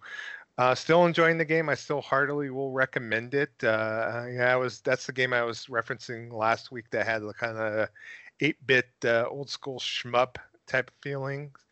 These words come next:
on there. And I actually found out that I haven't been playing it to its fullest potential. I, I thought that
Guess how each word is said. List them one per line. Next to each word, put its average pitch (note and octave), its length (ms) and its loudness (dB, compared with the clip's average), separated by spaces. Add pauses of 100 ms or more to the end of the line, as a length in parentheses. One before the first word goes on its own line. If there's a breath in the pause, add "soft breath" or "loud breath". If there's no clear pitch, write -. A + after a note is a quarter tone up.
(480 loud breath)
on C3 300 2
there. C3 260 2
And A#2+ 200 2
I B2 100 2
actually D3 400 2
found F3 340 -2
out F3+ 220 0
that F3+ 260 2
I F#3 220 2 (760)
haven't F#3 460 2
been F3+ 180 2
playing F3+ 360 0
it F3 140 -2
to - 120 -6
its D#3 120 -8
fullest E3 380 -4
potential. D3 540 -4
I, C3+ 260 4
I D3+ 220 0
thought - 460 2
that C#3+ 260 0